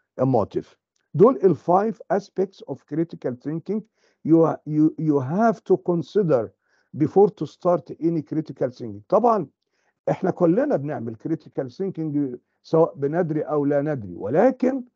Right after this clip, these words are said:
يو-، آه، آه، ده مختلف. أنا ضد تماما إن الإنسان كلنا بنعمل حاجات كويسة، بس أحيانا بنعملها من غير قواعد،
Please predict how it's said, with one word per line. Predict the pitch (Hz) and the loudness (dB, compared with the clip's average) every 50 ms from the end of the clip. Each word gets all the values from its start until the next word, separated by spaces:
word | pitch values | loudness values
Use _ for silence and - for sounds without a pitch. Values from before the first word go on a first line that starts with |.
| _ _ _ _ - | _ _ _ _ -2
يو-، | 147 156 165 165 151 - - | 2 4 4 4 2 -2 -6
آه، | 139 139 135 | -4 -4 -4
آه، | 123 - - 143 143 - | -4 -4 -8 -10 -10 -10
ده | 143 139 143 190 226 247 | -4 0 2 4 4 4
مختلف. | 240 175 - - - - - 143 110 95 80 _ _ _ _ _ _ _ - | 2 0 -2 -4 -6 -4 -4 -4 -4 -4 -8 _ _ _ _ _ _ _ -4
أنا | 147 170 190 180 165 139 | -2 0 2 2 0 0
ضد | 139 139 180 240 233 185 165 165 | 2 2 2 2 2 0 -4 -4
تماما | - 175 147 143 160 185 220 240 247 240 - | -2 -2 -2 -2 -2 -4 -4 -4 -6 -6 -6
إن | 147 139 | -6 -6
الإنسان | 135 123 - - 135 131 - - 160 180 180 180 180 _ _ _ _ _ _ _ | -6 -8 -8 -8 -10 -8 -4 -4 -4 -2 -4 -4 -8 _ _ _ _ _ _ _
كلنا | - 160 165 214 233 214 | 0 2 2 4 4 2
بنعمل | 160 151 190 180 165 151 - | 2 0 0 -2 -2 -4 -4
حاجات | - - 139 156 160 | -6 -6 -4 -4 -4
كويسة، | - - 147 135 131 151 180 180 - 220 240 240 _ _ - | -4 -2 -2 0 0 0 0 0 -2 -4 -4 -6 _ _ -8
بس | 165 170 - - 165 | -6 -6 -6 -6 -8
أحيانا | - - - - 185 226 233 | -10 -8 -6 -2 -2 -2 0
بنعملها | 185 170 170 165 151 180 196 196 | 0 0 0 0 0 0 0 0
من | 180 165 151 147 | 0 0 0 2
غير | 151 190 175 - | 2 0 0 0
قواعد، | - 151 151 143 147 143 123 98 95 95 | 0 2 4 4 4 4 2 0 -2 -6